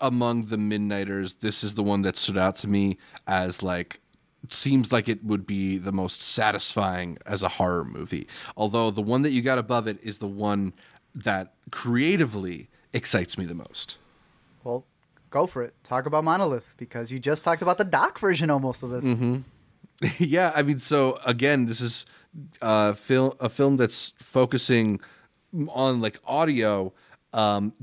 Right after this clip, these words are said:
Speaker 1: what it reminded me of, just, uh, in its description, or it, it's, it's a investigative podcaster, and, but this one has a sci-fi bent to it. The thing that it reminded me of a l-, little bit in its description was, I don't know if you remember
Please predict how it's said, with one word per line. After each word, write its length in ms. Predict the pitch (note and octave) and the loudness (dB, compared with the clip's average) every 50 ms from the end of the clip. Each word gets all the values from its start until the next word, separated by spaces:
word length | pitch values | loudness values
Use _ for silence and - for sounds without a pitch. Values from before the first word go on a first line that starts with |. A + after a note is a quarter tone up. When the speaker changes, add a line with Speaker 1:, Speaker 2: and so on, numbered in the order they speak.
| A2 G#2+ A#2 | -14 -6 -2
Speaker 1:
what 160 | B2+ D3 D#3+ | 0 2 2
it 60 | E3 | 2
reminded 520 | D3 C3+ C3 C3 C3+ D3 D#3 C#3+ C#3 B2+ A2+ | 2 2 4 4 2 2 2 2 0 0 0
me 240 | A2+ A#2 B2+ C#3+ D#3 | 0 2 2 2 2
of, 300 | D#3 E3 D#3+ D3 - - - A2 | 2 2 0 -2 -6 -12 -12 -6
just, 380 | - A#2+ A#2 A2+ - - - _ _ _ _ _ _ _ - | -2 -2 -2 -2 -2 -6 -12 _ _ _ _ _ _ _ 0
uh, 260 | A2+ A2 G#2+ G#2 G#2 - A#2+ | 2 4 4 2 0 0 0
in 120 | A#2+ A#2+ | 0 0
its 160 | A2 G#2 - - | 0 -2 -4 -8
description, 800 | G#2 - - - C3 C3 B2 - - B2+ A2+ G#2+ G2+ F#2+ F#2 - - - - - | -6 -6 -2 0 0 0 0 0 0 0 2 2 0 -2 -4 -8 -14 -10 -4 0
or 120 | E3 E3+ | 0 0
it, 200 | D3 B2+ - - | 0 -2 -4 -2
it's, 260 | D#3 C#3+ - - - - - | -2 -2 -2 -4 -12 -6 -4
it's 180 | D3+ C3+ - | -4 -2 0
a 220 | D3+ C#3 B2+ B2 A2+ B2 | 0 0 0 0 0 0
investigative 640 | C3 C3+ D3 F3 E3+ - E3+ D#3 D3+ C#3 A2 - - | 0 0 0 -2 -2 -2 0 0 0 0 -2 -4 -4
podcaster, 840 | - C3 C3+ C3+ B2 - B2+ A2+ G#2 G2+ - - - G#2 F#2+ F2+ - - - - - - _ - | -2 0 0 -2 -2 0 0 2 2 2 0 -2 -2 -2 -2 -2 -6 -10 -16 -20 -20 -16 _ -2
and, 240 | A#2+ A#2 G#2+ G2+ - | 0 0 0 0 2
but 160 | C3 A2+ - | 0 2 2
this 160 | D#3 D#3+ - | 0 0 2
one 80 | E3+ D3 | 2 2
has 220 | C#3+ D3 B2+ A2+ | 2 2 2 2
a 20 | A2 | 0
sci-fi 560 | - - - C3 A2 B2+ C3 - - C#3+ C#3+ | 0 0 0 2 2 2 0 2 2 2 2
bent 260 | C3 D3 C#3+ D3 C#3 - | 4 2 0 0 -2 -4
to 180 | - D#3+ D#3+ | -4 -2 0
it. 160 | E3+ D3+ - - - - - - - | -2 -2 -4 -8 -16 -20 -10 -4 -2
The 80 | D#3 | -2
thing 220 | D#3+ - A#3 A#3+ A3+ | 0 0 0 0 2
that 120 | A#3 G#3 | 2 0
it 60 | F#3 | 2
reminded 400 | D3+ C#3 C3+ C3+ C3+ C#3 C#3+ D3 D3+ | 2 0 0 2 0 0 -2 -2 0
me 120 | D3+ D3+ | 0 0
of 140 | D3+ C#3 C3+ | 0 0 -2
a 80 | - | -4
l-, 300 | A2+ A2+ A2+ A2+ A2 A2 _ _ - | -4 -4 -4 -4 -6 -10 _ _ -10
little 340 | - B2 C3 D#3+ D#3+ D3+ C3 | -6 -4 0 0 0 2 2
bit 200 | C3 B2 A#2 - | 0 -2 -2 -2
in 160 | A#2+ A#2+ A#2+ | -2 -2 0
its 180 | A#2 A2 - | -2 -4 -6
description 560 | - G#2+ - - C3 C3 B2+ - C#3+ B2+ A#2+ A2+ | -8 -10 -6 -4 -4 -4 -2 -2 0 0 2 4
was, 320 | A2 A2 A2 G#2 - - - - | 4 4 2 2 -2 -4 -4 -4
I 80 | B2 | -2
don't 80 | C3 C#3+ | 0 0
know 60 | D3 | 0
if 80 | D3 D3 | 0 0
you 100 | D#3 C#3+ | 0 0
remember 540 | C3+ C3 B2+ B2+ B2 A#2 B2 A#2 A2+ G2 | 2 2 2 0 2 2 2 2 2 2